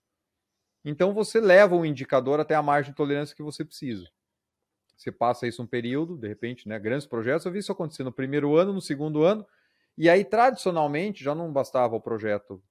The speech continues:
né, imaturo na, na execução, o que que acontecia? Pedido de mudança de escopo. Aí vinha, ou a operação, ou a direção, não sei o quê, "Ah, precisamos mudar o escopo." Troca a linha de base.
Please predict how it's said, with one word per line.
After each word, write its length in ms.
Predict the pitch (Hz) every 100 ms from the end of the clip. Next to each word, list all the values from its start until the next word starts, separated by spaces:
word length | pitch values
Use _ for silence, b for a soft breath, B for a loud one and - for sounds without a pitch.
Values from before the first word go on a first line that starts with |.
| _ -
né, 240 | 107 110
imaturo 600 | 107 110 - 123 131 104
na, 280 | 95 98 98
na 140 | 101 101
execução, 580 | 101 - - 151 226 160 _ _ _ _ _
o 180 | _ _
que 100 | 165
que 80 | 185
acontecia? 580 | 160 156 - 202 269 202 _ _ _
Pedido 280 | - 131 139
de 60 | 147
mudança 360 | 147 139 143 151
de 60 |
escopo. 320 | - 120 98 _ _ _ _ _ _ _ _ _ _ _ _ _ _
Aí 260 | 113 143
vinha, 640 | 147 147 180 170 131 95 95 _
ou 200 | 139 175
a 60 | 123
operação, 840 | - 127 135 - 135 151 156 127
ou 140 | 127 143
a 40 |
direção, 580 | 120 123 123 - 143 151
não 100 | 143
sei 140 | 147
o 20 | 147
quê, 80 |
"Ah, 220 | 165 202 214
precisamos 560 | - 175 147 208 220
mudar 260 | 196 202 190
o 60 | 202
escopo." 560 | - 170 165 165 95 _ _ _ _ _ _ _ _ _ _ _ _ _ _ _ -
Troca 320 | 135 143 135
a 20 |
linha 140 | 135
de 80 | 135
base. 480 | 120 92 80 - _